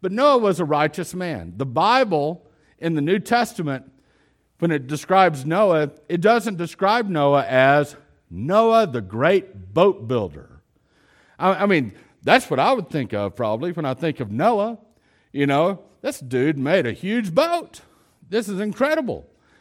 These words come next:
you know, and saved, saved humanity by making this incredible boat. Took him a hundred twenty years to build it. The boat was seaworthy for, for a year. And what an incredible feat.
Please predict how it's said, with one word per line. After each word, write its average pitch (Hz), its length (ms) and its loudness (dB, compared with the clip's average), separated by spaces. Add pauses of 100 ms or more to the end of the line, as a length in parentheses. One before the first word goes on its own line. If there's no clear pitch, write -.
(120)
you 120 100 -4
know, 185 260 0
and 139 80 -4
saved, 277 580 0
saved 233 340 -4
humanity 156 640 -8 (400)
by 127 120 -2
making 165 420 0
this 156 180 -4
incredible 160 480 -4
boat. 104 420 -8 (260)
Took 226 180 -2
him 196 60 -2
a 160 80 0
hundred 247 340 -2
twenty 226 240 -6
years 196 300 -2
to 190 80 -12
build 131 240 -4
it. 87 100 -16 (320)
The 139 80 -8
boat 220 220 2
was 190 100 0
seaworthy 277 640 2
for, 135 400 -2 (180)
for 127 280 -2 (100)
a 131 120 0
year. 131 600 -4 (800)
And 151 460 0 (140)
what 226 180 -2
an 156 120 -4
incredible 196 560 -2
feat. - 500 -10